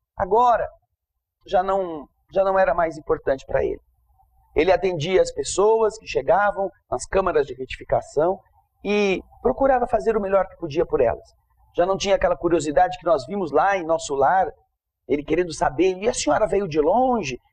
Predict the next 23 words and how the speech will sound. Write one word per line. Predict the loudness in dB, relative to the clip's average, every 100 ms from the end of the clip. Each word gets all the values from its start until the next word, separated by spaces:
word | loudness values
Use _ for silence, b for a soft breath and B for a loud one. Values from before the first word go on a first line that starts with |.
| -4
Como | 0
é | 0
que | -4
foi | -6 0 0
o | 2
seu | -2
problema?" | 0 -4 0 0 0 0 -2 -2 B _
Ele | -4 0
tava | 2 2 0 -2 -16 _
curioso. | -6 0 4 4 4 0 -8 _
Agora | -6 -4
não. | -4 -6 -8 _ _ _ _
Ele | -4
já | -4
sabia | 0 -2 -2 -2 -2 -2 _ _ _ _
que | -8
todo | -2 0 0
mundo | 0 2 4
era | 2
um | 0
conjunto | 0 -2 -2 -2 -2 -2 -6
de | -6 -6 -8 _ _ 0
lodo, | 4 4 2 0